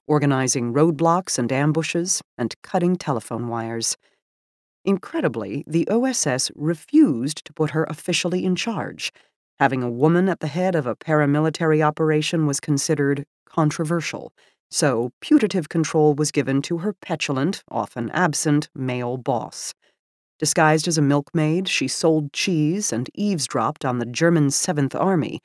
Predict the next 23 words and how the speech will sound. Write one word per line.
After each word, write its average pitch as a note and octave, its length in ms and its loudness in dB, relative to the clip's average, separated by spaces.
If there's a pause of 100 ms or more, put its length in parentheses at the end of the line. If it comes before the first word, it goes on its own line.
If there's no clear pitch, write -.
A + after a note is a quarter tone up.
(260)
which, - 520 0
Purnell A#2 380 -2
writes, D#3+ 580 0
helped D#3 440 0 (380)
pave G#3 300 6
the G3 100 4
way D3 240 4
for C#3 160 -4
the C3 100 -2
Allied F3 480 6
recapture C#3+ 640 0
of D3+ 180 -4
Paris. A#2 520 -8 (1120)
After C#4+ 300 0
the F#3+ 100 0
war, A#2+ 380 -2
the A#2+ 100 -6
contribution D#3+ 840 0
of B2+ 140 -6
these C#3+ 220 -2
women D3 480 4
was C3+ 180 -2
overlooked E3 720 0